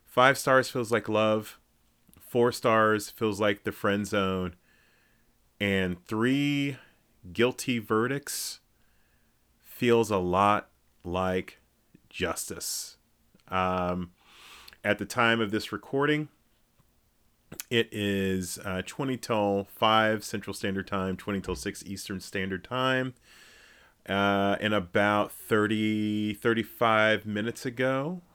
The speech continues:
um, the jury in the Derek Chauvin trial, uh, reached, uh, a verdict. Three guilty verdicts. Guilty, Derek Chauvin guilty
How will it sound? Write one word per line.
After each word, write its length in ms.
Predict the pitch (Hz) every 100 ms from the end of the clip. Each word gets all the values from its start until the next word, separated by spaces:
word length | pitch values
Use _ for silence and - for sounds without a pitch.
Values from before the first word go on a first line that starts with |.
| -
um, 640 | 90 92 92 90 90 92 90 _ _ _ - _ - -
the 320 | 90 101 95
jury 560 | 85 104 101 104 107 -
in 140 | 101
the 80 | 98
Derek 380 | 85 101 104 104
Chauvin 480 | - 107 101 113 123
trial, 500 | - 120 135 208 202 _ _ - -
uh, 300 | 92 92 92
reached, 540 | 90 101 101 - - - _
uh, 480 | 95 90 87 85 82
a 100 | -
verdict. 500 | 87 98 135 180 - - _ _ _ _ _ _ _ -
Three 240 | 120 127
guilty 340 | 127 131 131
verdicts. 600 | 110 120 135 151 - -
Guilty, 540 | 98 113 123 - 139 139
Derek 260 | 110 107
Chauvin 340 | - 113 104 95
guilty 540 | 107 110 - 131 139